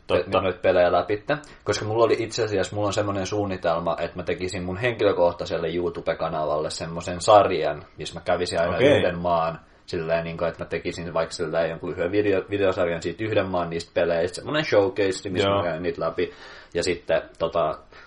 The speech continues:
Speaker 2: sit kun on taas energiaa ja halua, niin otan, mä otan jonkun toisen maan käsittelyyn.
Speaker 1: Kyllä.
Speaker 2: Niin, että vois silleen rakentaa semmoista vähän niinku arkistoa, koska mä oon myös ajatellut, että kun niitä pelejä voi olla tosi vaikeakin saada,
Speaker 1: Totta.
Speaker 2: niin tota, ö,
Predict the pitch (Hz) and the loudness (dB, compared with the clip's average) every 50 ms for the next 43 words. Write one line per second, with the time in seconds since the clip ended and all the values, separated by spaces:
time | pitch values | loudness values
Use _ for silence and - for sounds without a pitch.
0 | - - - - 92 - - 104 104 107 104 110 110 110 - 107 104 110 110 107 | -20 -10 -8 -8 -8 0 4 6 8 8 8 8 6 6 4 2 -2 2 2 2
1 | 101 101 - - 95 90 90 90 90 101 95 95 95 92 87 87 87 87 87 87 | 2 2 2 2 2 4 4 4 4 4 4 4 6 4 2 2 0 0 -2 -2
2 | 87 87 90 90 90 95 92 92 98 98 98 101 - - 107 95 87 101 90 80 | -2 -2 -4 -6 -4 -4 -2 -2 -2 -4 -6 -8 0 4 4 4 4 2 -2 -4
3 | 76 67 76 - - 71 - - 78 - - - - 67 67 67 73 82 - - | -6 -6 -6 -6 -6 -8 -8 -8 -10 -12 -8 -8 -6 -6 -4 -6 -8 -8 -12 -12
4 | - - 107 101 101 110 110 104 90 80 76 - - 80 78 82 80 78 80 78 | -2 0 2 4 4 4 2 2 -2 -4 -4 -4 -6 -8 -6 -4 -2 -2 -2 -2
5 | 78 - - 90 82 82 85 87 87 - - 87 82 87 87 87 87 - - 101 | -2 -4 -4 -6 -6 -4 -4 -4 -4 -4 -4 -8 -10 -6 -6 -6 -6 -2 -2 -2
6 | 92 104 104 92 95 - - 113 107 - - - - 87 - - - - - 65 | -2 -2 -4 -8 -4 2 4 4 4 4 2 -2 -6 -8 -8 -8 -8 -6 -4 -4
7 | 80 85 - - - 90 85 82 85 82 87 82 78 - 85 82 82 82 85 82 | -4 -4 -6 -6 -6 -6 -4 -4 -4 -4 -4 -6 -4 -2 -2 -2 -2 -2 -2 -4
8 | 80 78 82 80 - - - - - - - - - 95 95 90 87 92 98 95 | -4 -4 -4 -6 -8 -12 -20 -20 -20 -20 -20 -14 -10 -8 -6 -6 -6 -4 -4 -4
9 | 92 - - 101 98 95 92 95 95 95 92 - - 107 104 110 104 107 110 101 | -2 0 0 2 4 4 4 4 2 2 0 0 -2 -2 -2 2 4 6 6 6
10 | 92 - 85 78 - - - - - - - 67 - 85 - - 87 85 - - | 4 2 0 -2 -2 -6 -8 -8 -6 -6 -4 -4 -4 -4 -2 0 0 0 0 -2
11 | - 87 - - - 87 82 82 82 85 80 - 87 80 78 - - - - 95 | -4 -4 -4 -4 -6 -6 -6 -4 -4 -6 -4 -2 -2 -2 -4 -4 -8 -14 -10 -6
12 | 82 80 80 80 78 80 - - | -4 -2 -2 0 -2 -2 -4 -4